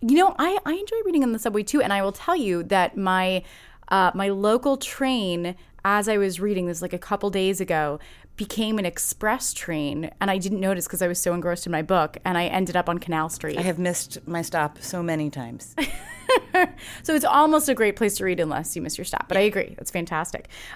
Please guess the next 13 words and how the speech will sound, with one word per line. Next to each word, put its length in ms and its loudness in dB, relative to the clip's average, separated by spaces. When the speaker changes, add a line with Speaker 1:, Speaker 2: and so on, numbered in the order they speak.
Speaker 1:
Um, 320 4
what 260 4
did 140 6
it 140 0
mean 280 0
to 120 -6
you 80 0
to 80 0
take 240 -4
on 160 0
your 160 0
role 480 2
at 280 0